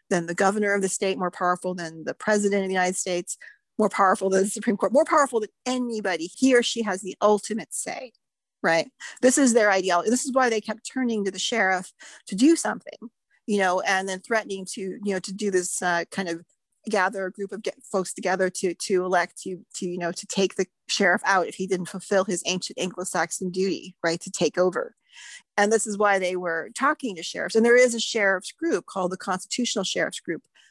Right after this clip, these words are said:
which claims to have several hundred members, mo-, most of them, uh, either present sheriffs or former sheriffs. And, and it's also why the Bundys were traveling from, uh,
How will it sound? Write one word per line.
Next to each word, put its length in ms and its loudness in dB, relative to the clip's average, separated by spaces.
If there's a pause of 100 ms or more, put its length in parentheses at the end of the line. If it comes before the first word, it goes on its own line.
which 360 2 (160)
claims 320 2
to 60 -8
have 360 0
several 340 -4
hundred 320 -8
members, 560 2 (240)
mo-, 240 4
most 280 -2
of 60 -10
them, 140 -8 (420)
uh, 160 -8
either 280 6
present 360 0
sheriffs 460 0
or 100 -4
former 360 -2
sheriffs. 560 -2 (420)
And, 140 0
and 200 6
it's 140 2
also 260 4
why 360 4
the 120 -4
Bundys 480 -4
were 140 -4
traveling 640 -2
from, 500 0
uh, 220 0